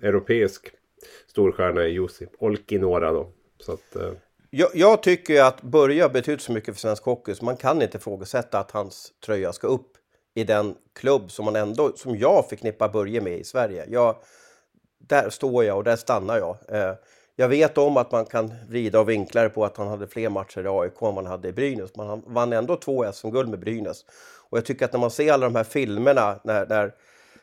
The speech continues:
Speaker 2: det var ju svartvita filmer, då har jag ju Brynäs-tröja på, så jag tycker att han har, att han har varit bra reklam för Brynäs ute i hela världen och har alltid haft ett Brynäs-hjärta, känns det som.
Speaker 1: Ja, det blev rätt.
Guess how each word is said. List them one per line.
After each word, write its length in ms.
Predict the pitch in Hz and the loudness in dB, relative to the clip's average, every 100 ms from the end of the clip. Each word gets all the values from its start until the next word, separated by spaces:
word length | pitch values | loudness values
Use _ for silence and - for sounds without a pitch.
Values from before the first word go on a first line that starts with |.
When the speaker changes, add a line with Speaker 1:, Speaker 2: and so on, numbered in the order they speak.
| _ | _
Speaker 2:
det 100 | 110 | -4
var 100 | 110 | -2
ju 40 | |
svartvita 480 | - 117 - 117 110 | 0 0 -2 -4 -2
filmer, 360 | 120 104 95 104 | 0 -2 -2 -4
då 120 | 127 | 0
har 240 | 123 127 | 4 6
jag 120 | 139 | 6
ju 60 | 127 | 2
Brynäs-tröja 720 | 120 117 104 101 - 127 135 | 0 -2 -2 -4 0 2 2
på, 200 | 113 98 | 0 -4
så 140 | 98 104 | -6 -4
jag 140 | 104 | -4
tycker 200 | 120 117 | -6 -6
att 80 | 110 | -6
han 120 | 110 | -4
har, 180 | 104 107 _ _ _ _ _ _ _ _ _ _ | -4 -4 _ _ _ _ _ _ _ _ _ _
att 160 | 110 - | -10 -8
han 180 | 107 101 | -8 -6
har 380 | 110 107 101 - _ _ | 0 0 0 -6 _ _
varit 300 | 110 104 - | -4 -4 -6
bra 460 | 123 117 139 160 123 | -12 0 4 4 4
reklam 460 | - 120 165 117 | 2 2 4 2
för 100 | 107 | -2
Brynäs 560 | 92 123 175 113 90 107 | -8 -6 -6 -8 -8 -10
ute 200 | 104 107 | -10 -8
i 40 | |
hela 240 | 98 92 87 | -8 -8 -2
världen 460 | 139 151 101 95 | 0 2 -2 -4
och 60 | 104 | -2
har 120 | 113 | 0
alltid 360 | 107 85 - 156 | 0 -2 -4 -2
haft 280 | 151 - | -2 -2
ett 120 | 104 - | -8 -6
Brynäs-hjärta, 800 | 117 90 82 - 160 - 85 | -6 -6 -10 -8 -8 -8 -14
känns 220 | - - - | -14 -20 -20
det 60 | |
som. 140 | - _ _ _ _ _ _ _ _ _ _ _ _ - | -20 _ _ _ _ _ _ _ _ _ _ _ _ 2
Speaker 1:
Ja, 160 | 120 147 | 4 6
det 80 | |
blev 220 | 139 151 135 | 4 4 2
rätt. 420 | 123 - - | -2 -4 -20